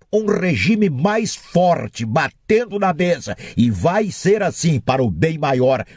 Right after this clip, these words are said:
do povo, ou negativo, companheiros? Tudo vai continuar na base do,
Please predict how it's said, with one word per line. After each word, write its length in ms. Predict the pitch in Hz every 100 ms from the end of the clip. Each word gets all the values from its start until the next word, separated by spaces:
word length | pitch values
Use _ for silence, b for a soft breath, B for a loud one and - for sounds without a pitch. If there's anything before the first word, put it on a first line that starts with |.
| b
do 220 | 90 202
povo, 440 | - 202 226 202 _ b b
ou 200 | 208 190
negativo, 500 | 151 127 - 139 107
companheiros? 600 | 104 - 101 85 73 - B B
Tudo 280 | 269 262 196
vai 180 | 180 147
continuar 640 | - 175 - 131 165 165
na 120 | 139
base 380 | 82 147 139 123
do, 220 | 127